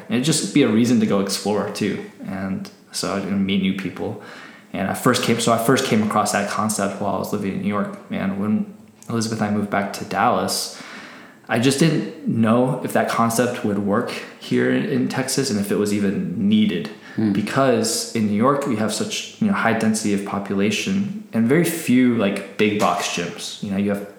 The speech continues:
Speaker 1: I think, an Equi-, like, I remember, like, an Equinox, but you don't have L A Fitness or twenty-four hour, um, fitness connection,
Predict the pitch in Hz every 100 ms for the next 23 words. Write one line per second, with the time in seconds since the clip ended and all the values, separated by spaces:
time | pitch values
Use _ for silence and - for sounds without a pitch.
0 | - - - 127 98 - - 101 - 107
1 | - - 110 107 104 98 - - 92 92
2 | 95 - - - - - - - - 107
3 | 131 139 - 113 113 98 98 - 98 98
4 | 92 - - 95 92 - 101 98 95 -
5 | 92 95 98 110 - - 95 98 101 -
6 | - - - 101 - 101 98 - - 92
7 | -